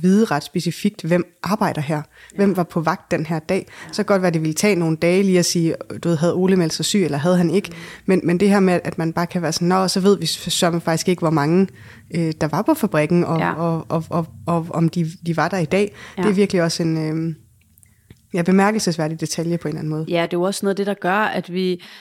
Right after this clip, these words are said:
Speaker 2: vores, vores distance til de her mennesker, der syr vores tøj, den, den bliver også både længere væk, fordi det er jo, de er jo geografisk langt væk, men også fordi vi altid taler om, om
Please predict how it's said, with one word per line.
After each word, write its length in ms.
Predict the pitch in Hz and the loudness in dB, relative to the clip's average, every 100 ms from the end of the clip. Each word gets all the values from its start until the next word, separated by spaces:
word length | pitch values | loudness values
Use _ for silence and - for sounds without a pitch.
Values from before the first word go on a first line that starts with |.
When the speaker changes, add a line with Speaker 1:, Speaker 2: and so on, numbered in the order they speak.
| - _ | -20 _
Speaker 2:
vores, 340 | 185 185 - - | 0 0 -2 -4
vores 200 | 190 185 | -4 -4
distance 640 | 196 - 170 180 202 214 | -8 -6 -4 -6 -8 -10
til 240 | 180 185 180 | -10 -12 -10
de 120 | 175 | -6
her 360 | 175 160 156 160 | -6 -6 -10 -8
mennesker, 400 | 165 180 - 185 | -6 -4 -4 -4
der 140 | 160 | -4
syr 300 | 160 - 196 | -4 -2 -2
vores 300 | 165 156 160 | -2 -6 -8
tøj, 240 | - 170 170 | -6 -4 -4
den, 380 | 180 175 170 - - - _ | -4 -4 -6 -12 -20 -20 _
den 120 | 190 | -2
bliver 220 | 180 285 | 0 0
også 300 | 180 170 - - 175 | 2 0 -6 -12 -2
både 160 | 214 233 | 0 2
længere 340 | 190 220 214 - | 2 2 0 -2
væk, 240 | 175 175 | -6 -6
fordi 200 | - 151 | -8 -12
det 80 | 147 | -10
er 80 | 151 | -10
jo, 140 | 143 - | -12 -12
de 80 | 175 | -8
er 40 | |
jo 200 | 175 170 156 | -6 -6 -6
geografisk 640 | 175 175 226 233 - - | -8 -2 0 0 -6 -4
langt 280 | 202 202 175 | -2 -2 -4
væk, 140 | 190 190 - - - | -6 -8 -18 -18 -2
men 140 | 214 | 0
også 160 | 226 - | 0 0
fordi 160 | 240 | -2
vi 140 | 233 202 | 0 0
altid 340 | 208 208 214 | 0 -2 -8
taler 340 | 190 233 202 175 | -6 -2 0 0
om, 300 | 170 170 - - | -2 -4 -8 -4
om 260 | 180 175 | -2 -2